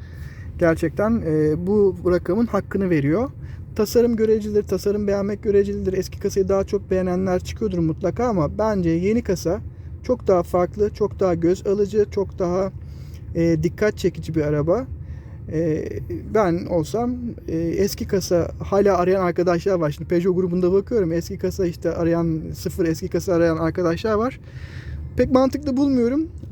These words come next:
ama saygı da duyuyorum. Ben yeni kasanın daha güzel olduğunu, tasarım açısından, donanım açısından,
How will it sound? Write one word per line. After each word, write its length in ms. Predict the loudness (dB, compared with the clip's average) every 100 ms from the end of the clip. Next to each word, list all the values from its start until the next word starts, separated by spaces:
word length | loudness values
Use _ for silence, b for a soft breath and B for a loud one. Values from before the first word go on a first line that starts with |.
| -8 0
ama 140 | 2
saygı 360 | 4 2 4 4
da 140 | 4
duyuyorum. 460 | 2 2 0 -2 -6 -12 -16 -14 -14 B B B B B 2
Ben 220 | 4 4
yeni 180 | 4 2
kasanın 440 | 0 -2 0 0
daha 180 | 2 2
güzel 220 | 2 0
olduğunu, 420 | 0 0 0 0 0
tasarım 380 | -2 2 2
açısından, 600 | 0 -2 -4 0 0 2
donanım 280 | 4 4 4
açısından, 640 | 0 -2 -6 -4 -2 -4